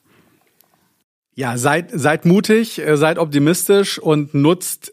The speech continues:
die grandiosen Förderprogramme aus, äh, die es heutzutage gibt, ähm, oder auch die Informationsprogramme. Also ich bin wirklich immer wieder beeindruckt, wie se-, wie viel in den letzten zehn Jahren entstanden ist. Also als ich über das Thema Gründung nachgedacht habe, da gab's gerade irgendwie diesen großen Instagram-Deal und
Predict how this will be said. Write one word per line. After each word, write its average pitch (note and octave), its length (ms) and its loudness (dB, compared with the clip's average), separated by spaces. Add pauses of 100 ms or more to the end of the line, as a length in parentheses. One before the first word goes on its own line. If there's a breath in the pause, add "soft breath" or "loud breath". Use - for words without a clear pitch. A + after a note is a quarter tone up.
(120)
die C#3+ 560 -2
grandiosen C#3 500 0
Förderprogramme B2 960 -2
aus, B2 460 -6
äh, A#2+ 140 -10
die B2 200 -12
es B2+ 220 -10
heutzutage A#2+ 680 -8
gibt, C#3 440 -6
ähm, C3+ 440 -2
oder B2+ 220 -2
auch A2+ 280 -6
die G#2 160 -8
Informationsprogramme. C3 1040 -6
Also A#2 260 -6
ich A#2 200 -8
bin B2+ 180 0
wirklich C3+ 240 -2
immer C3 160 0
wieder B2 160 0
beeindruckt, B2 600 -4 (420 loud breath)
wie B2 140 -4
se-, B2 240 -4
wie B2+ 120 -6
viel D3 220 -4
in C#3+ 120 0
den B2 100 -2
letzten B2+ 340 -4
zehn C3 260 -4
Jahren B2 240 -4
entstanden A#2+ 460 -6
ist. C#3 160 -8
Also B2+ 220 -6
als A#2 180 -4
ich C3 260 -12
über C3 160 -6
das B2 140 -8
Thema B2 180 -4
Gründung B2 300 -2
nachgedacht B2 460 -6
habe, B2 100 -4
da A2 140 -6
gab's A#2 260 -8
gerade A#2+ 220 -6
irgendwie A2 200 -8
diesen A#2 220 -6
großen A#2 320 -8
Instagram-Deal B2+ 920 -4
und A2+ 280 -6